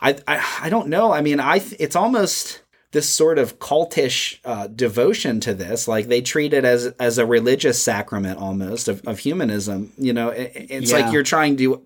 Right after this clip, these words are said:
Speaker 1: attack something foundational
Speaker 2: Yeah,
Speaker 1: in
Speaker 2: and
Speaker 1: their worldview.
Speaker 2: it is foundational to their worldview. Uh, it's foundational because it's, it's life versus death. It's value versus, it's being created,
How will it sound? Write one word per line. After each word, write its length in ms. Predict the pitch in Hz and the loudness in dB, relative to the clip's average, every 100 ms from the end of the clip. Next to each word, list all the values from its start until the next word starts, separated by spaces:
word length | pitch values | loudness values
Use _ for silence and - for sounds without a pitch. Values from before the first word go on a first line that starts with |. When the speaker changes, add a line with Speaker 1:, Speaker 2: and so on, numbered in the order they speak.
| - | -10
Speaker 1:
attack 400 | 127 - 147 - | -6 -2 -2 -2
something 400 | - 147 135 120 | -2 -2 -2 -4
foundational 800 | - 120 117 113 113 - 107 85 _ - | -2 -2 0 -2 -4 -6 -8 -10 _ -2
Speaker 2:
Yeah, 180 | 202 - | -2 2
Speaker 1:
in 40 | |
Speaker 2:
and 80 | 226 | 0
Speaker 1:
their 140 | 120 | 0
worldview. 340 | 110 143 - - | 0 0 2 4
Speaker 2:
it 80 | 233 | 4
is 220 | 320 339 | 2 2
foundational 640 | 208 190 165 165 156 165 151 | 4 4 4 2 2 -4 -2
to 100 | 165 | 0
their 120 | 143 | 0
worldview. 580 | 135 143 127 135 127 113 - - - - | 2 0 0 -2 -2 -6 -20 -20 -20 -6
Uh, 340 | - 147 147 - _ - | -2 0 -2 -10 _ -4
it's 180 | 220 - | -4 0
foundational 580 | 220 208 175 226 247 233 | 2 2 2 0 -2 -2
because 640 | 165 160 180 165 156 - | -4 0 2 2 2 -2
it's, 320 | 151 - - _ - | -6 -8 -14 _ -18
it's 480 | 131 - 165 - - _ - | -16 -6 -6 -6 -12 _ -4
life 320 | 151 214 190 | 2 2 2
versus 380 | 185 170 131 135 | -2 -2 -2 -4
death. 260 | 131 262 269 | 0 0 0
It's 180 | 139 123 | -4 0
value 580 | 156 180 175 170 165 131 | 2 4 2 2 0 0
versus, 760 | 156 156 - 156 147 139 135 - | 0 0 0 2 4 4 0 -4
it's 240 | 131 151 | -6 -6
being 320 | - 190 165 | -4 0 0
created, 800 | - 175 175 202 175 165 160 165 | 0 0 2 2 4 2 2 -2